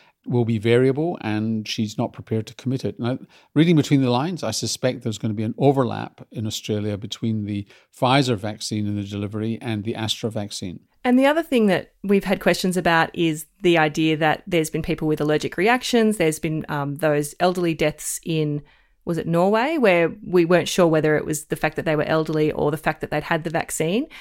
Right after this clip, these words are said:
Speaker 2: Did you get to talk to her about safety?
Speaker 1: Yes, they said that they're monitoring safety. They're, um, continuing to gather data. They're getting a lot of data from Israel. One of the reasons why Pfizer's given so many doses to Israel is that they've got unique access to the Israeli data,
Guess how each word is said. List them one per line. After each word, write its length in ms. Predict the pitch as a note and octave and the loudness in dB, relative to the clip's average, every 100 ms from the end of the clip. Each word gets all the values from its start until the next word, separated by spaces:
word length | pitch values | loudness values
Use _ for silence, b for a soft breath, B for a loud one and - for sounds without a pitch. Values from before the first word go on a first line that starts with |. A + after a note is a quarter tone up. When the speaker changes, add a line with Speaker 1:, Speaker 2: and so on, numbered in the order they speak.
| B | B
Speaker 2:
Did 120 | A#3+ | 2
you 40 | |
get 120 | B3 - | 2 2
to 60 | |
talk 180 | A#3 G#3 | 0 -2
to 80 | A3 | 2
her 120 | G3 | 2
about 380 | F3 D#3+ - - | 2 0 -2 -8
safety? 540 | - E3+ F3 - C4 G#4 _ _ - | -4 -2 -2 -2 -4 -4 _ _ 0
Speaker 1:
Yes, 300 | F#3 F#3 - | 2 2 2
they 100 | F3 | 0
said 240 | F#3 D3+ | 2 2
that 100 | C#3+ | 2
they're 160 | C#3+ B2+ | 2 4
monitoring 480 | C3 C#3+ C3+ C#3+ | 4 4 2 0
safety. 540 | C3 - C#3 - D3 C#3 | 0 0 -2 0 -2 -2
They're, 520 | B2 A#2 A2+ A2 - | 0 0 0 -2 -4
um, 340 | A2 G#2+ G#2+ - | -6 -6 -8 -8
continuing 600 | A2+ - B2 A#2 A#2 A2 | -8 -4 -2 0 -2 -4
to 180 | - G#2+ | -8 -6
gather 320 | A#2 A2+ G#2+ | -2 -2 -2
data. 560 | F#2 A#2 A#2+ C3+ B2+ - b b b - | -2 0 0 -4 -6 -8 b b b -6
They're 100 | A#2+ | -2
getting 180 | - C3+ | 0 2
a 60 | |
lot 160 | A2 D3 | 4 2
of 80 | A#2 | 2
data 400 | A#2 A#2+ - G#2 | 0 0 -2 -4
from 340 | - A2+ G2+ - | -2 -2 -2 -2
Israel. 640 | C3+ B2+ A#2 F#2+ C#3 C#3 - - | -2 0 0 0 -4 -10 -16 -2
One 160 | B2+ | 0
of 60 | A#2+ | 2
the 60 | A2 | 2
reasons 440 | A#2 A2 A2 G#2 | 0 0 -4 -4
why 240 | A2+ G#2+ | -2 -2
Pfizer's 800 | G2 - A2+ G#2+ A2 G2+ - - - _ | -4 -2 -2 0 -2 -4 -6 -8 -12 _
given 320 | C3 G#2+ G#2+ | 0 0 0
so 200 | G2+ - | -2 -2
many 180 | A2 G2+ | 0 0
doses 400 | G#2+ A2+ G2 F#2+ | 0 -2 -2 -6
to 140 | - | -4
Israel 440 | A2 B2+ A2 G#2 G#2 | -2 -2 -2 -4 -4
is 180 | G#2 - | -8 -8
that 200 | A2 G#2 | -8 -6
they've 160 | G#2 | -10
got 140 | - A2 | -8 -8
unique 400 | G#2 G#2 A2+ G#2 | -4 -4 -4 -6
access 420 | A2+ - G#2+ G#2+ | -8 -8 -8 -8
to 160 | - | -8
the 100 | G#2 | -6
Israeli 400 | G2+ G2+ G#2+ G2+ | -6 -6 -4 -4
data, 460 | G2+ G#2+ B2 - - | -4 -4 -6 -6 -12